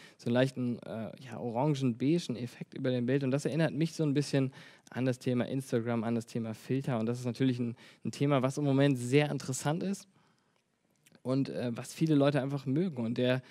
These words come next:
Fotograf dieses Bildes hat hier in der Bildbearbeitung diesen Look eingesetzt. Einfach, ja, der, ein Look, der gerade Trend ist und deswegen, ähm, einfach auch sehr viele Leute anspricht.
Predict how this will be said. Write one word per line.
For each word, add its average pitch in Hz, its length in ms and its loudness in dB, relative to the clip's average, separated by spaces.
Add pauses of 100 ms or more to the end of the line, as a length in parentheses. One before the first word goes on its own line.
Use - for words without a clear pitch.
(200)
Fotograf 131 500 -4
dieses 139 220 -6
Bildes 143 380 -2
hat - 100 -18
hier 151 100 0
in 139 60 0
der 135 80 0
Bildbearbeitung 127 680 -2
diesen 123 240 -2
Look 131 320 -2 (140)
eingesetzt. 143 640 2 (380)
Einfach, 131 400 -2 (220)
ja, 120 180 -4 (180)
der, 123 180 2 (180)
ein 131 180 -2
Look, 139 320 2
der 135 140 4
gerade 131 340 4
Trend 196 460 -2
ist - 320 -4 (360)
und 117 140 -2
deswegen, 127 560 4 (300)
ähm, 113 280 -2
einfach 123 260 -6
auch 120 180 -4
sehr 113 260 -8
viele 117 260 -4
Leute 120 340 -4
anspricht. - 560 -8